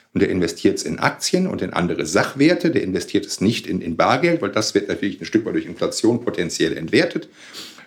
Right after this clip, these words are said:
Und da passiert dann noch was. Also wir werden in meiner Wahrnehmung eine Renaissance des Kapitalismus erleben, ähm, weil ich glaube und ich füge hinzu auch hoffe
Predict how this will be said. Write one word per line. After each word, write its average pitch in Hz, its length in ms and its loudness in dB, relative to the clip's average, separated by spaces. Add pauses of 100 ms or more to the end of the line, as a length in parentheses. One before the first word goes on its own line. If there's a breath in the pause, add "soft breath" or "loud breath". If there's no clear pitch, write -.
(260 loud breath)
Und 110 320 2 (100)
da 85 160 0
passiert - 580 2
dann 98 120 0
noch 80 200 -8
was. - 220 -4
Also 85 160 -2
wir 90 160 0
werden 131 480 0 (220 soft breath)
in 92 160 0
meiner 156 440 4
Wahrnehmung 185 380 2
eine 120 260 2
Renaissance 139 720 2
des 110 140 -2
Kapitalismus 113 840 0
erleben, 170 680 2 (560 soft breath)
ähm, 123 380 4
weil 110 160 2
ich - 160 -4
glaube 156 680 2
und 117 240 -4
ich 113 140 -8
füge 160 320 4
hinzu 123 360 0
auch 82 240 -4
hoffe 226 380 4